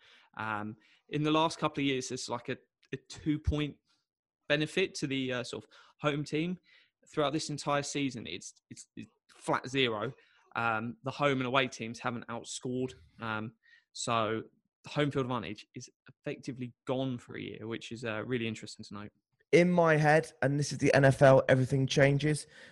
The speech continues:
Speaker 2: We've got the Eagles and the Jags, which I would like to think are both wins. Eagles are gonna be tougher than I think, but we've got two, two games we can definitely win. Then we've got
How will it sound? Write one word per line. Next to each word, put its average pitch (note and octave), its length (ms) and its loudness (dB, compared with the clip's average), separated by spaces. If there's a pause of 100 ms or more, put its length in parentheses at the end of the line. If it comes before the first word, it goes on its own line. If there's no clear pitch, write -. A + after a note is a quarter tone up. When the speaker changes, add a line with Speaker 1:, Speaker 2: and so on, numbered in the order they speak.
(140)
Speaker 2:
We've C#3 200 6
got - 220 6
the C3+ 120 2 (100)
Eagles E3+ 560 6
and C#3 140 6
the C3 60 8
Jags, D#3+ 500 4
which - 300 -4
I D3 80 10
would D3 120 6
like E3 220 6
to C#3 100 -8
think D3 320 0
are C#3 60 0
both C3+ 400 8
wins. D3+ 480 2 (380)
Eagles D#3+ 340 8
are D#3 40 2
gonna D3 100 4
be C#3+ 100 6
tougher C#3 300 0
than C3 280 0 (140)
I A#2 120 6
think, E3 440 2 (320)
but - 80 2
we've C3 100 8
got - 220 6
two, E3 400 6 (880)
two E3+ 200 4
games D3 320 6
we C#3 140 6
can B2+ 260 4
definitely C3 420 4
win. C3 400 4 (500)
Then C#3 120 8
we've C#3+ 100 6
got C#3 160 6